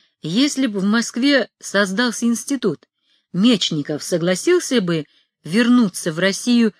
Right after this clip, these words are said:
и стать его главой? Не думаю. Он слишком связан с Парижем, с Пастеровским институтом. Впрочем, я не знаю,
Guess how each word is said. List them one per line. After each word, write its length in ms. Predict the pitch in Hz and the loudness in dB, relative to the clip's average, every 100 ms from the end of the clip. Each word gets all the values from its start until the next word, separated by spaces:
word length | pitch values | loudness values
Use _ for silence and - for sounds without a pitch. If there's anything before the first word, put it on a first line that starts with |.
| _ | _
и 60 | 185 | -8
стать 480 | - 226 220 - - _ | -2 0 -2 -6 -16 _
его 320 | 156 202 208 | -2 2 4
главой? 480 | 180 208 220 160 131 _ _ _ _ _ _ _ _ _ _ _ _ | 4 2 2 0 -4 _ _ _ _ _ _ _ _ _ _ _ _
Не 240 | 160 170 170 | -4 -2 0
думаю. 540 | 180 220 175 123 - _ _ _ _ _ - _ | 2 2 2 -4 -12 _ _ _ _ _ -20 _
Он 160 | 196 233 | -4 0
слишком 440 | 285 320 - 233 | 2 2 2 -2
связан 440 | 190 196 226 220 202 | -2 0 0 0 -4
с 100 | - | 0
Парижем, 600 | 185 185 220 170 127 - _ | 0 2 0 -2 -6 -12 _
с 140 | - | -8
Пастеровским 720 | - 220 - 294 262 - 220 214 | -2 -2 0 -2 -2 -4 -4 -2
институтом. 720 | 202 - 208 233 220 143 - _ _ _ _ - - _ | -4 -4 -4 -4 -6 -10 -14 _ _ _ _ -20 -20 _
Впрочем, 460 | - 311 - 208 | -2 0 0 0
я 180 | 156 185 | 0 0
не 140 | 190 175 | 0 0
знаю, 440 | 180 180 175 | 0 0 0